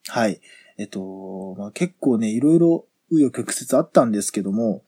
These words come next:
まあ、侍ジャパンも、まあ、結構ね、あのー、なんだかんだこう、強い強いなんていうふうに言われながら、うん、まあ、えっと、決勝ラウンドで負けたりとか、うん、あとなんだろうな、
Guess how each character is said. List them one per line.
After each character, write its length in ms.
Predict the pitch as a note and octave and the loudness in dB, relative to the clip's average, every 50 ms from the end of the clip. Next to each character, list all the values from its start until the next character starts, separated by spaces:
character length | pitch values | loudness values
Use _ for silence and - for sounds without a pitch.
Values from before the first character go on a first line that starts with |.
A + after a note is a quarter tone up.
| _ _ _ _ - | _ _ _ _ -12
ま 160 | - C#3 A#2+ | -6 -6 -4
あ、 20 | A2+ | -2
侍 320 | - A#2+ A#2 A2+ A2 A2 | -2 -2 -2 -2 -2 -2
ジ 80 | G#2 G#2+ | -4 -4
ャ 20 | |
パ 120 | - G#2+ G#2 | -4 -2 -2
ン 100 | G2 F#2+ | -2 -2
も、 220 | E2 - - - _ _ _ | -4 -6 -10 -16 _ _ _
ま 140 | - A#2 A#2+ | -12 -12 -4
あ、 20 | |
結 220 | - - G3+ G#3 - | 0 2 0 2 4
構 180 | - D3 B2 | 4 4 4
ね、 200 | A#2+ B2 B2+ C3 | 4 0 -2 -4
あ 140 | A2+ A2 A#2+ | -4 -4 -4
の 560 | A#2 A#2 A#2 A2+ A#2 A#2 A2+ A2+ A2+ A2+ A2+ | -6 -6 -8 -8 -8 -8 -8 -8 -8 -8 -8
ー、 40 | G2+ - _ _ _ _ - | -8 -10 _ _ _ _ -14
な 200 | - C3 C3 C3+ | -12 -10 -8 -2
ん 40 | C3+ | 2
だ 120 | C#3+ D3 | 2 4
か 140 | D3 F3+ F3+ | 4 4 4
ん 60 | E3+ | 4
だ 140 | D3 C3 A2 | 2 0 0
こ 240 | - - A2 A2 A2 | 0 -2 -2 -2 -4
う、 60 | G2 - | -4 -6
強 280 | - - - F3+ E3 C#3 | -4 4 6 8 8 8
い 60 | A#2+ | 6
強 320 | - - - D#3+ D#3+ D#3 | 2 4 6 8 8 8
い 40 | C#3+ | 8
な 100 | B2 A2+ | 4 -2
ん 60 | A2 | -4
て 80 | G2 A2+ | -4 -6
い 40 | - | -6
う 20 | |
ふ 40 | A#2 | -4
う 20 | G2+ | -4
に 100 | F#2+ G#2+ | -4 -2
言 80 | A#2 | 4
わ 100 | C3 D3 | 4 6
れ 120 | D#3 E3+ E3 | 6 6 4
な 120 | E3+ D#3+ | 4 4
が 120 | C#3+ A#2+ | 4 4
ら、 180 | A2 G#2 G2 F#2+ - - - - - - - - - _ _ | 4 2 0 -2 -6 -14 -20 -20 -20 -20 -20 -20 -20 _ _
う 60 | G2+ | -4
ん、 340 | A2 A2 G#2+ G2+ G2+ G2+ G#2+ | -2 -2 0 0 0 0 -2
ま 160 | B2+ B2+ A#2 | 0 0 0
あ、 200 | G2 - - - _ _ _ _ _ - | 0 -2 -4 -12 _ _ _ _ _ -12
え 80 | G2+ F#2+ | -10 -8
っ 40 | |
と、 100 | - G#2+ | -8 -8
決 200 | - - C3 - | -4 -2 0 0
勝 200 | - - C3+ B2+ | 2 2 2 4
ラ 120 | B2+ B2 A#2+ | 4 2 0
ウ 40 | A2+ | 0
ン 20 | |
ド 100 | G#2+ G#2 | -2 -2
で 60 | G2 | 0
負 160 | G2 G#2 A2 | -2 -2 -2
け 120 | A2 - A2 | -2 -4 -2
た 100 | - A#2 | -2 -2
り 100 | A2 G#2 | -2 -2
と 100 | - - | -4 -8
か、 280 | - - A#1+ - - - _ _ _ _ _ | -10 -10 -12 -12 -12 -16 _ _ _ _ _
う 360 | F2 A#2 G#2+ A2+ A#2+ B2 A#2+ | -12 -10 -10 -10 -12 -12 -10
ん、 40 | A2+ | -10
あ 60 | A2+ | -10
と 100 | - A2 | -8 -6
な 140 | A2+ A2+ A#2 | -6 -4 -4
ん 60 | A#2 | -4
だ 80 | G#2+ G#2+ | -4 -6
ろ 100 | G2+ F#2+ | -6 -6
う 40 | G#2 | -6
な、 440 | A#2 A#2+ B2 B2 B2 - - - | -6 -6 -6 -6 -8 -10 -12 -18